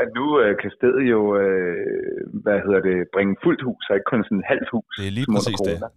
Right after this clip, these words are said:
Speaker 2: Det er lige præcis det,
Speaker 1: Nej.
Speaker 2: så det er
Speaker 1: Så man
Speaker 2: rigtig
Speaker 1: kan
Speaker 2: dejligt.
Speaker 1: sidde tæt igen.
Speaker 2: Ja, jeg optrådte på Comedy Zoo i går, øh, to gange, øh, hvor der var, øh, rigtig fint besøgt. Det er virkelig dejligt med fuld sal. Det er virkelig, virkelig
Speaker 1: Og man
Speaker 2: dejligt.
Speaker 1: kan, man, man kan spytte folk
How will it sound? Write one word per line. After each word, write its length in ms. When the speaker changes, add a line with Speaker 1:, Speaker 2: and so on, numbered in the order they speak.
Speaker 2:
Det 80
er 80
lige 120
præcis 280
det, 80
Speaker 1:
Nej. 120
Speaker 2:
så 120
det 100
er 40
Speaker 1:
Så 80
man 160
Speaker 2:
rigtig 180
Speaker 1:
kan 80
Speaker 2:
dejligt. 260
Speaker 1:
sidde 80
tæt 200
igen. 160
Speaker 2:
Ja, 60
jeg 120
optrådte 300
på 100
Comedy 240
Zoo 180
i 100
går, 140
øh, 120
to 60
gange, 180
øh, 220
hvor 140
der 60
var, 80
øh, 60
rigtig 220
fint 220
besøgt. 320
Det 100
er 100
virkelig 260
dejligt 260
med 160
fuld 200
sal. 160
Det 100
er 40
virkelig, 220
virkelig 180
Speaker 1:
Og 60
man 40
Speaker 2:
dejligt. 120
Speaker 1:
kan, 160
man, 60
man 100
kan 80
spytte 280
folk 160